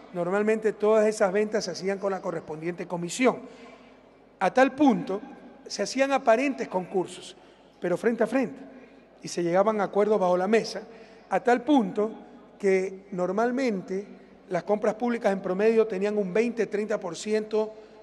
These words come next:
de valor superior al valor re-, referencial de la licitación. Hoy esas compras públicas se hacen a través del sistema más moderno, computarizado, digital, de compras públicas de América Latina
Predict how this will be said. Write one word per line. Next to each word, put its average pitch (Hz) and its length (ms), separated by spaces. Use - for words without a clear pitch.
de 180 100
valor 180 280
superior 214 760
al 185 140
valor 190 320
re-, 190 260
referencial 180 720
de 170 120
la 170 100
licitación. 151 560
Hoy 220 180
esas 226 240
compras 214 340
públicas 190 560
se - 80
hacen 202 240
a 196 100
través 202 520
del 180 140
sistema 202 440
más 214 200
moderno, 202 520
computarizado, 175 880
digital, 156 580
de 165 140
compras 196 360
públicas 202 440
de 160 60
América 190 340
Latina 185 480